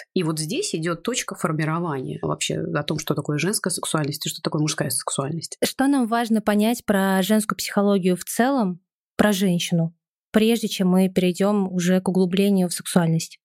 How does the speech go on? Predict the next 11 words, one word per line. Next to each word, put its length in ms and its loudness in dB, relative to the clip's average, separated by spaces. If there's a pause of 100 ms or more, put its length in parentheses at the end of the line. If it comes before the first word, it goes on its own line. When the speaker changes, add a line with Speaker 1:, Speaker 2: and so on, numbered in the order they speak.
Speaker 1:
Я 140 0
буду 180 -4
говорить 320 -4
о 40 0
психосексуальности, 1200 -4
потому 360 -2
что, 180 -6
да, 320 -2
в 60 -8
сексуальность 640 -4
опять, 420 -4